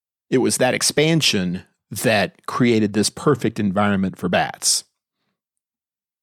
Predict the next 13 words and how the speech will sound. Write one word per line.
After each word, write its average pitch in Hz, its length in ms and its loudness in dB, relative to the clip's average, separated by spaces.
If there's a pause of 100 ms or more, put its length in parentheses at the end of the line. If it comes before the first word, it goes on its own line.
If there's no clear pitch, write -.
(160)
So - 120 -2
the 120 80 -4
bat 151 220 2
colony 113 280 2
wasn't 107 320 2
really 107 180 0
much 107 200 0
of - 80 -12
a - 40 -12
thing 104 500 -4 (140)
in 113 140 0
nineteen 101 360 -2
eighty-four. 95 540 -6